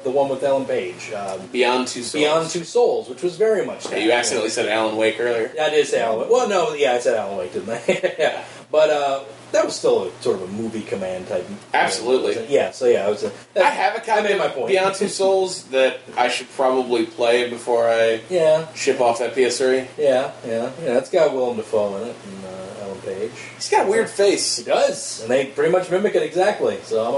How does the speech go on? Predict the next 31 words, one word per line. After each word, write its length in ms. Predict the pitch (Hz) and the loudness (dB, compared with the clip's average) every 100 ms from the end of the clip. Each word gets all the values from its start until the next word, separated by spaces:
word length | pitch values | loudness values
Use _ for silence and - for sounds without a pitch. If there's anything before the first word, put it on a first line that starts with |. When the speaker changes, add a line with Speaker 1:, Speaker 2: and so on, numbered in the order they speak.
| - | 0
Speaker 1:
okay 140 | 156 | 0
with 140 | 160 117 | 0 0
that. 220 | 104 101 | 0 0
Speaker 2:
He, 160 | 320 | 0
he 340 | 320 - 180 185 | -2 -4 -4 -4
just 280 | 349 - 165 | -2 -2 0
looks 420 | 240 247 - 175 | 0 0 -2 0
like 220 | 190 180 | -2 -2
what 240 | 165 165 - | -2 0 2
I 80 | |
assume 340 | 180 175 202 180 | 0 0 0 0
the 80 | 147 | 0
devil 400 | 147 135 117 110 | 2 2 2 0
looks 240 | - - | -4 -6
like. 80 | 135 | -2
Speaker 1:
Yeah, 560 | 156 - 349 302 - - | 0 2 0 0 -2 -6
he's 180 | 147 - | -10 -6
great. 480 | - - 220 - - 151 - - | -2 2 0 -2 -10 -16 -12 -4
<laughs> 360 | - - 240 - | -2 -2 -6 0
I 140 | 202 | 2
would 120 | 202 - | 2 -2
totally 280 | 170 214 | 0 2
hang 160 | 147 120 | 2 -2
out 180 | 107 107 | -2 -2
with 100 | 104 | -4
him. 80 | 104 - - - | -6 -16 -10 0
Anyway, 440 | 185 156 120 117 | 2 4 2 -2
um, 480 | 139 139 139 135 123 - - - - 240 | 0 2 2 0 -6 -14 -20 -20 -2 0
but 80 | |
no, 340 | 175 160 156 156 | 2 2 2 0
um, 520 | 151 151 147 147 147 | 0 2 2 0 -6